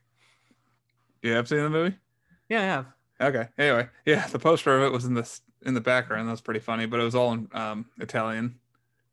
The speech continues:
Speaker 2: Oh, okay. God, okay. That makes a lot more sense.
Speaker 1: But it's them
Speaker 2: I didn't
Speaker 1: on a
Speaker 2: rea-
Speaker 1: Vespa. <laughs>
Speaker 2: I did not make the
Speaker 1: Or
Speaker 2: connection.
Speaker 1: scooter, at least. <laughs>
Speaker 2: Yeah. I can thi-, I can remember that exact moment in the,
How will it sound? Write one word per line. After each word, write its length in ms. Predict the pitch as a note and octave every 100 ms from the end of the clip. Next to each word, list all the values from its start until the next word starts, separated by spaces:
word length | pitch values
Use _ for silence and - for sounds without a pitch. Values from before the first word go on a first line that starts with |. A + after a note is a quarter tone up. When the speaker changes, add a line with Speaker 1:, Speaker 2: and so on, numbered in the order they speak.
| - _ _ _ _ _
Speaker 2:
Oh, 1120 | E3 A3+ C4+ C4+ C4+ C4 B3+ A3+ F#3+ D#3 B2+ D3+
okay. 680 | A3 A#3 - F3 E3 F3 F#3+ -
God, 300 | F3 - -
okay. 280 | F3 - A#2+ - F#3
That 200 | G#3+ A3
makes 220 | G#3 -
a 40 |
lot 220 | F3+ E3+
more 160 | D#3 D#3
sense. 460 | - C3+ C#3 - - _ _ _ _ _ _ _ _ _ _ _ C3
Speaker 1:
But 120 | C#3
it's 120 | A#2+
them 280 | B2+ D3+ D3
Speaker 2:
I 60 | F#3
didn't 100 | C#3
Speaker 1:
on 60 |
a 60 | B2
Speaker 2:
rea- 60 |
Speaker 1:
Vespa. 520 | C3+ B2+ - A#2 A2+ - - A3+
<laughs> 200 | A3+ - -
Speaker 2:
I 80 | E3+
did 160 | D3+
not 360 | D#3 E3+ F3+ D#3+
make 220 | D#3+ D3+
the 80 | D3 - C3 -
Speaker 1:
Or 100 | -
Speaker 2:
connection. 0 |
Speaker 1:
scooter, 500 | - - A2+ G#2 G2+
at 80 | A2+
least. 360 | A2+ C#3+ - -
<laughs> 460 | D3+ F#3+ G#3 F#3+ _ _ B2+
Speaker 2:
Yeah. 280 | A#2 C#3 - - - _ - _ _ _ _ _ _ _ _ _ _ -
I 80 | E3
can 140 | D3+
thi-, 100 | D#3
I 100 | C#3+
can 140 | C#3 D3
remember 300 | D3 C3 A#2+
that 200 | A#2+ A#2+
exact 380 | A#2 A#2 A2+
moment 320 | C#3 B2 A#2 G#2+
in 100 | B2
the, 220 | G#2